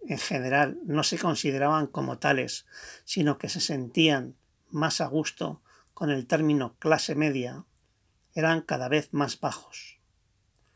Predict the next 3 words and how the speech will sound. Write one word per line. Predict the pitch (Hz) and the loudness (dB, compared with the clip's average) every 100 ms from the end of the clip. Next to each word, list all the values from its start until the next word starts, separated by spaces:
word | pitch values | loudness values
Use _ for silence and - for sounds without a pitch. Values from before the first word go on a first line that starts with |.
| _ _ _ _ _ _ _ | _ _ _ _ _ _ _
Los | - 143 | -4 0
empleos | 147 123 151 165 156 | -2 2 4 4 4
temporales, | 175 143 147 151 131 139 - - | -2 2 4 4 2 -6 -12 -14